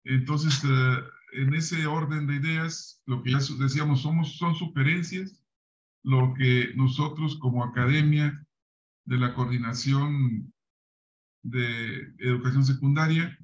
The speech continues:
hacemos para facilitar la labor docente frente a grupo. Y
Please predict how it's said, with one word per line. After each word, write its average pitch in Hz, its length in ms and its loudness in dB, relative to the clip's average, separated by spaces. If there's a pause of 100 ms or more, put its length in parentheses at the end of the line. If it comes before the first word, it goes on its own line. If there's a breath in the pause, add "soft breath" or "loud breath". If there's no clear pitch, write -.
(400)
hacemos 120 760 -2 (460)
para 123 640 0
facilitar 131 720 -2
la 160 80 -2
labor 139 560 -2 (400)
docente 156 840 -6 (560)
frente 123 300 -2
a 120 40 -2
grupo. 120 460 -4 (1300)
Y 165 560 -2